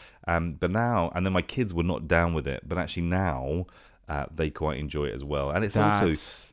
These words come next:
Speaker 1: it's
Speaker 2: I like
Speaker 1: a bit
Speaker 2: that.
Speaker 1: of a ho-, hobby for me. The upkeep, I get to play with chemicals. This is, this is a very boring hot tub podcast. We're not gonna talk any more about this, but listen, I get to play with chemistry, <laughs> chemicals,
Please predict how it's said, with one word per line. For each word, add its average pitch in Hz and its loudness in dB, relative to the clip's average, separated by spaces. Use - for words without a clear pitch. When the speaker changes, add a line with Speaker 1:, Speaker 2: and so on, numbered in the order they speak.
Speaker 1:
it's 95 0
Speaker 2:
I 98 4
like 92 2
Speaker 1:
a 95 2
bit 82 2
Speaker 2:
that. - 0
Speaker 1:
of 82 0
a - -18
ho-, 87 -14
hobby 98 0
for 92 -2
me. 90 4
The 80 -2
upkeep, 107 -2
I 82 -2
get 76 -2
to 71 -8
play 85 0
with 71 -4
chemicals. 98 0
This - 0
is, 90 -2
this 104 -4
is 92 -2
a 78 0
very 80 2
boring 73 -2
hot 67 -4
tub 69 -4
podcast. 73 -8
We're 98 -2
not 110 0
gonna 101 0
talk 82 -4
any 78 0
more 80 0
about 67 -6
this, - -20
but 101 -2
listen, 85 0
I - -2
get 98 -2
to - -16
play 107 2
with 76 0
chemistry, 127 0
<laughs> - -6
chemicals, 82 -2